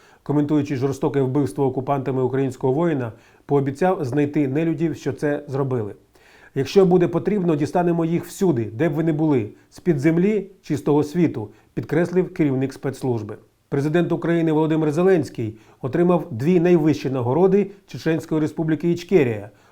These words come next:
ордени Честь нації та імені Джохара Дудаєва. Нагороди нашому президенту передав начальник Головного управління розвідки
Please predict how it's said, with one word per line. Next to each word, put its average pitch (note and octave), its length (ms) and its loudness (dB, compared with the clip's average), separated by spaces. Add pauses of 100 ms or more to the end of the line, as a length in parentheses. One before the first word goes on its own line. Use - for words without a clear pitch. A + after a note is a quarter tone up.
(100)
ордени D3 340 2
Честь C#3+ 320 -2
нації F3+ 380 0
та D3 260 2
імені D3+ 360 0
Джохара C3+ 420 -2
Дудаєва. C3 560 0 (500)
Нагороди D#3+ 420 4
нашому D#3+ 340 0
президенту F3 680 -2 (160)
передав E3+ 360 2
начальник D#3+ 480 2
Головного D3 380 2
управління B2+ 460 -2
розвідки E3+ 560 -2